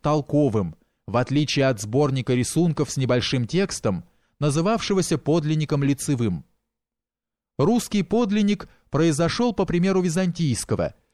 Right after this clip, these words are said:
который возник первоначально из минологиев или святцев –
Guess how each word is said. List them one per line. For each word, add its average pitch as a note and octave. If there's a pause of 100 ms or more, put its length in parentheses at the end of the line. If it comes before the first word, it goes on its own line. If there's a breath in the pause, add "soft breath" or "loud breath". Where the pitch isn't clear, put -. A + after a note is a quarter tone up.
(160)
который D3
возник C#3
первоначально C#3
из C3
минологиев B2+
или B2+
святцев – B2